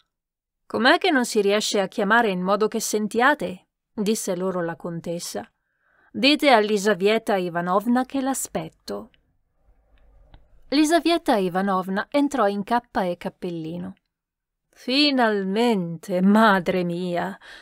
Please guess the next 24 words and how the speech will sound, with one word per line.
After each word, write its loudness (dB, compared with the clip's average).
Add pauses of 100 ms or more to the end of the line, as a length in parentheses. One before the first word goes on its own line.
(140)
disse -2
la -6
contessa. -8 (680)
"Che -4
eleganza! -4 (340)
Perché 0
questo? -4 (720)
Chi -8
c'è -4
da 2
sedurre? -6 (580)
E 0
com'è 4
il -2
tempo? -6 (520)
C'è -2
vento, 0
mi -6
pare." -2 (1000)
"Non 2
ce 4
n'è 4
punto, 2
eccellenza. -4